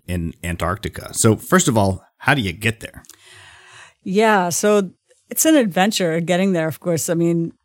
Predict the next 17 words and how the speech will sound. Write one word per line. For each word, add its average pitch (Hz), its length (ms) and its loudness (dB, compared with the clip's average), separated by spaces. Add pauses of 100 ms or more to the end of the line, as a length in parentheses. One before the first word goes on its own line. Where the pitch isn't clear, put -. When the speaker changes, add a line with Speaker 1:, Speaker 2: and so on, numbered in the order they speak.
Speaker 2:
you 185 220 -2
don't 202 220 0
just - 200 -6
take 185 200 -4
a - 60 -16
commercial 175 560 -2
<laughs> - 1160 -4
flight 196 640 0
out 190 300 0
to, 190 340 -2 (220)
uh, 156 240 -4
McMurdo 190 480 -2
Station. 190 500 0 (420)
Speaker 1:
Yeah. 196 280 -4
Speaker 2:
Yeah, 190 380 -4
so 208 420 -4 (440)
basically, 202 920 -2